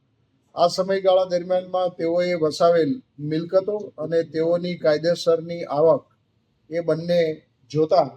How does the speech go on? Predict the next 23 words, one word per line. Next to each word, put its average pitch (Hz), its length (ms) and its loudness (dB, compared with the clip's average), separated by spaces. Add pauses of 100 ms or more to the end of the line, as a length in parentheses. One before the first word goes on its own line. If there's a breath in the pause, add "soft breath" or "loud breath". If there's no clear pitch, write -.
(760)
તેઓની 190 340 0
કાયદેસરની 185 840 2
આવક 185 400 6
બે 165 280 0
કરોડ 180 440 0 (300)
સત્તાવન 180 680 -4
લાખ 175 280 2 (580)
સત્તર 160 500 -2
હજાર 175 280 0
ત્રણસો 180 680 -6
ને 175 140 -4
સાઈઠ 170 580 -6 (260)
રૂપિયાની 165 600 -4 (920)
મળી 151 320 2
આવેલી. 165 460 4 (880)
તેના 185 280 0
પ્રમાણમાં 196 560 0
તેઓએ 196 420 2
પોતાના 190 600 -4
અને 175 240 -4
પોતાના 185 440 -2
કુટુંબીજનોના 180 920 -4
નામે 170 360 0